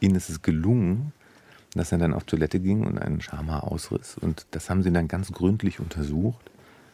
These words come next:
mit dem Rasterelektronenmikroskop. Und das fand ich eine sehr, sehr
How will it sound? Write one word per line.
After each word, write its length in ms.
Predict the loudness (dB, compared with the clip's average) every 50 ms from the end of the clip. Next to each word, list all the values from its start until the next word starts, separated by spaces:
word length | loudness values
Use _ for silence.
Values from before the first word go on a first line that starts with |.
| _ _ _
mit 140 | -2 2 2
dem 120 | 2 2
Rasterelektronenmikroskop. 1400 | 2 0 -4 -2 0 -2 0 0 -2 -6 -2 0 2 4 4 4 2 0 -4 -10 -16 -18 -14 -10 -8 -8 -8 -8 -12 -20 _ _ -20 -20 _ _ _ -20 -20 _ _ _ -20 -20 -20 -20 -20 -20 -20 -20 -20 -20 -20 -20 -20 -20 -8 -4
Und 280 | -2 -2 -2 -2 0
das 180 | -2 -2 -2 0
fand 200 | 0 2 4 4
ich 80 | 2 4
eine 120 | 2 2
sehr, 200 | 2 4 2 2
sehr 360 | 4 4 4 4 2 0 -2